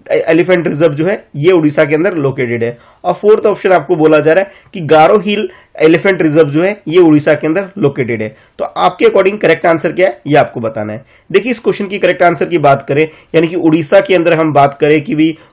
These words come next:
कौन सा, अ, एलिफेंट रिजर्व है, तो वो करेक्ट आंसर आपका ऑप्शन बी हो जाएगा, यानी कि महानंदी एलिफेंट रिजर्व जो है ये उड़ीसा के अंदर लोकेटेड है।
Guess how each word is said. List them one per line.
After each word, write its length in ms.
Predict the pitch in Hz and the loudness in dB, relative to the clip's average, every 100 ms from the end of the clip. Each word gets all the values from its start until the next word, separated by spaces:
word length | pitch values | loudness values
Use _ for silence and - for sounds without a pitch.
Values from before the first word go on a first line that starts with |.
| - | 0
कौन 200 | 165 165 | 2 2
सा, 140 | 170 | 2
अ, 500 | 165 156 156 151 151 - | 2 2 4 2 2 0
एलिफेंट 340 | 151 170 147 | 2 2 0
रिजर्व 300 | 143 143 143 | 0 0 0
है, 180 | 180 - _ - | -2 -6 _ -6
तो 60 | 170 | -2
वो 180 | 185 214 | 2 2
करेक्ट 320 | 175 - 180 | 2 0 0
आंसर 240 | 165 160 | 0 2
आपका 240 | 151 147 170 | 0 0 -2
ऑप्शन 340 | 139 208 302 | 0 -2 -2
बी 180 | 135 139 | -2 0
हो 160 | 127 | 0
जाएगा, 300 | 113 113 117 - _ - | -2 -4 -4 -8 _ -2
यानी 120 | 170 | -2
कि 100 | 196 | 0
महानंदी 800 | 175 156 170 185 190 196 214 214 - - - 156 | -4 -2 -2 -2 -2 -4 -4 -6 -12 -20 -12 0
एलिफेंट 480 | 185 175 180 190 175 | 2 4 2 2 0
रिजर्व 260 | 160 170 156 | 0 2 0
जो 120 | 160 | 0
है 180 | 196 - | -2 -4
ये 180 | 156 185 | -2 0
उड़ीसा 340 | 165 156 160 | 2 0 0
के 100 | 151 | 0
अंदर 200 | 160 196 | 0 -2
लोकेटेड 400 | 143 131 131 110 | -2 -4 -4 -8
है। 100 | 104 | -10